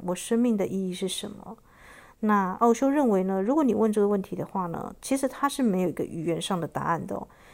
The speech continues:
因为这个问题呢，是一个不能用语言，啊，提出来的问题，因此他无法用语言来回答哦。那之前这个 Barbara Angelis 也有谈到这个爱因斯坦的一句名言哦，他说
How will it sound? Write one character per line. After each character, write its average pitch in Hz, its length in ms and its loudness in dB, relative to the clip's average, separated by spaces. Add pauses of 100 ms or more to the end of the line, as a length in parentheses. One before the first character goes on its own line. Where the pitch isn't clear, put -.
(180)
因 262 120 4
为 285 160 2
这 302 240 0
个 269 140 6
问 220 180 6
题 151 180 -4
呢， 143 180 -4
是 - 180 -4
一 190 80 2
个 175 260 0 (380)
不 330 120 4
能 220 280 4
用 220 260 4 (200)
语 180 300 -2
言， 196 360 -4 (380)
啊， 170 320 -6 (540)
提 - 160 2
出 185 180 0
来 185 120 2
的 175 100 -2
问 170 220 0
题， - 380 -14
因 214 140 2
此 214 140 -6
他 190 140 -2
无 180 80 0
法 185 200 -2
用 180 260 -2 (280)
语 180 160 -2
言 175 140 -2
来 170 160 -2
回 165 220 -6
答 165 280 -6
哦。 - 120 -6 (920)
那 190 120 -2
之 202 160 -4
前 196 240 -2
这 196 80 -6
个 185 180 0
Barbara 202 400 6
Angelis 214 460 2
也 180 60 -2
有 180 140 0
谈 175 280 -6
到 170 160 0
这 165 100 -6
个 - 100 -8
爱 190 140 0
因 196 60 -2
斯 190 160 -6
坦 170 180 -8
的 170 80 -4
一 165 60 -2
句 180 160 -2
名 170 280 -4
言 165 180 -4
哦， - 180 -8
他 185 100 -2
说 208 320 2